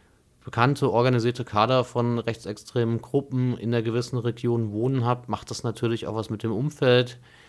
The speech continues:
Sie schaffen sich ein Umfeld, sie schaffen Veranstaltungsräume, sie schaffen Organisationsstrukturen.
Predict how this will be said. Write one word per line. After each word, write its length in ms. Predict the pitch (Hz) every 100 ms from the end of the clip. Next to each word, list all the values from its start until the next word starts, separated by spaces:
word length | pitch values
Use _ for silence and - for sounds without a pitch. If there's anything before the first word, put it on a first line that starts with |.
| _ -
Sie 120 | 117
schaffen 320 | 123 123 135
sich 220 | 120 117
ein 80 | 117
Umfeld, 520 | 107 120 - 120 113
sie 120 | 113
schaffen 320 | - 107 - 117
Veranstaltungsräume, 1200 | 113 80 120 127 117 120 120 - 110 110 113 113
sie 100 | 113
schaffen 360 | - 110 123
Organisationsstrukturen. 1600 | 101 110 117 113 117 120 113 127 - - 113 - 123 120 123